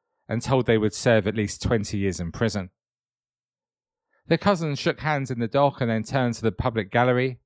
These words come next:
waved, and gave the thumbs up, to which someone shouted, "Upwards and onwards." Francis Smith,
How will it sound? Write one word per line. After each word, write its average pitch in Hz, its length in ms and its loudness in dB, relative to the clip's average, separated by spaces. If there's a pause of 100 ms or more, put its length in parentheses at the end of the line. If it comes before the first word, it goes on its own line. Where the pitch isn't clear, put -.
waved, 127 460 0 (240)
and 131 160 -2
gave 175 240 4
the 131 80 2
thumbs 117 380 2
up, - 260 0 (520)
to 165 100 -2
which 135 160 0
someone 156 340 2
shouted, 151 640 2 (340)
"Upwards - 560 0
and 120 260 -2
onwards." 113 720 0 (1800)
Francis 156 500 0
Smith, 104 320 -6